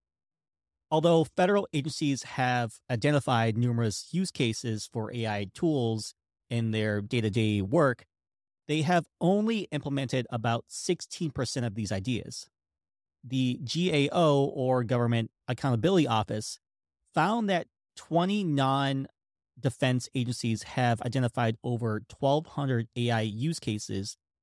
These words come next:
for government operations. The agencies leading in A I adoptions are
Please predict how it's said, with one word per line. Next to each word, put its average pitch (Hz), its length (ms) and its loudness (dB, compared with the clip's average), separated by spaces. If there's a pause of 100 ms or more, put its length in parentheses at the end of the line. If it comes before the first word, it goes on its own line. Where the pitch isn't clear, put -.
(140)
for 117 200 0
government 107 360 2
operations. 113 760 0 (760)
The 147 160 2
agencies 180 580 0 (160)
leading 151 500 0 (120)
in 131 400 0
A 143 120 4
I 127 100 6
adoptions 131 540 2
are 117 360 4